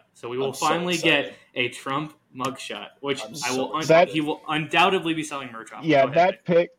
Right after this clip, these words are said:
Speaker 3: that mugshot pic
Speaker 2: It's gonna
Speaker 3: will
Speaker 2: be framed
Speaker 3: ship
Speaker 2: on my
Speaker 3: more
Speaker 2: wall.
Speaker 3: merch than
Speaker 2: Yeah.
Speaker 3: anything else he's ever
Speaker 2: Republicans,
Speaker 3: done.
Speaker 2: Democrats, leftists, communists, fascists,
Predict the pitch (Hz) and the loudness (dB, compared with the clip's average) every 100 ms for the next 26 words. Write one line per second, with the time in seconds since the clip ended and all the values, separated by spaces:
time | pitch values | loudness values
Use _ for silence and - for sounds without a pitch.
0 | - 147 156 170 _ _ 156 127 139 - | -6 2 2 2 _ _ -2 0 0 0
1 | 147 147 - 151 156 143 139 151 - 135 | -2 -2 -2 -2 -2 -4 -4 -4 -2 0
2 | 135 117 139 131 139 131 131 117 123 - | 2 2 2 2 4 2 0 -2 -4 -6
3 | - - 139 131 127 _ _ 139 131 123 | -12 -6 -4 -4 -6 _ _ -4 -2 -4
4 | 123 120 110 120 104 104 - - 110 151 | -4 -6 -6 -6 -4 -4 -6 -6 -2 -2
5 | 104 - 175 190 175 123 139 135 139 135 | 0 -2 -2 -4 -6 -4 -2 -2 0 0
6 | 135 - 117 120 131 - - 123 127 127 | 0 -2 -8 -6 -6 -8 -6 -6 -4 -6
7 | - 117 113 - 131 | -4 -4 -4 -6 -10